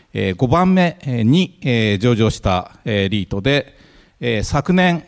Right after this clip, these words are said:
えー、二千二十二年の六月、こちらですね、えー、あの、上場二十周年、えー、今年が二十一年ということで、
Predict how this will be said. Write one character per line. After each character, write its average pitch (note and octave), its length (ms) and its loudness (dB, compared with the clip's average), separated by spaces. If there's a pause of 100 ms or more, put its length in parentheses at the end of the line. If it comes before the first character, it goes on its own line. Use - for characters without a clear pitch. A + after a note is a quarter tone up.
え C#3 140 0
ー、 - 20 2
二 B2 100 4
千 F3+ 240 2
二 E3 120 4
十 D3 120 2
二 C3+ 80 2
年 C#3 160 2
の G2+ 80 2
六 G#2 200 0
月、 C3 300 -2 (120)
こ - 100 -2
ち - 120 -2
ら C3+ 180 2
で B2+ 100 -2
す - 100 -6
ね、 G2+ 180 -6 (160)
え B2+ 140 0
ー、 A#2+ 40 2
あ - 20 2
の、 B2 140 2
上 E3+ 180 4
場 E3 400 2
二 C#3+ 160 2
十 D3 80 2
周 F3 240 2
年、 G2+ 280 0 (100)
え B2+ 120 0
ー、 - 20 -2
今 - 100 -8
年 D#3 180 -10
が F#3+ 80 0
二 D3 120 0
十 A#2 120 -4
一 G2+ 240 -6
年 F#2 160 0
と - 120 -14 (100)
い A#2+ 60 -6
う A2 40 -4
こ - 80 -4
と G#2+ 140 -2
で、 D3+ 280 2